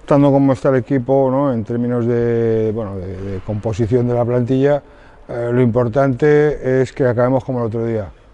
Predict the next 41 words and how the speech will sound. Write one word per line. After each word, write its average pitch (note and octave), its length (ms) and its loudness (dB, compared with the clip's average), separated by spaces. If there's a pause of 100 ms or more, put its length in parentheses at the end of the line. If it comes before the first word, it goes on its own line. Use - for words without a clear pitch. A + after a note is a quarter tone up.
(260)
contentos C#3 720 0
de, A2 680 2
bueno, B2 240 -6
del A2 140 -2
esfuerzo A#2 460 -6
hecho, F3 500 2 (340)
de G#2+ 360 -2
la A2 100 0
involucración A2+ 640 0
de, A#2+ 320 2
de, A2+ 320 2
de A2 100 -2
las G#2+ 140 -2
chicas A#2 320 -2
jóvenes, D#3+ 640 0 (340)
de A2 120 -4
la A2 100 -2
química B2 400 4
que A#2+ 80 2
se A2+ 80 0
va B2 140 4
creando B2 360 0
entre A#2 260 0
el A2+ 60 0
equipo A2+ 460 0
senior, A#2+ 460 0
¿no? C3 180 2
y B2 40 2
la, A#2 200 2
y G#2+ 40 0
las A2 160 -2
chicas A#2+ 300 0
juniors. E3 460 2 (420)
Yo C3+ 120 4
creo C3+ 160 4
que C#3 60 6
eso C#3+ 100 4
es C#3+ 80 4
lo B2+ 80 6
importante, G#2 560 -2
¿no? C#3 180 -8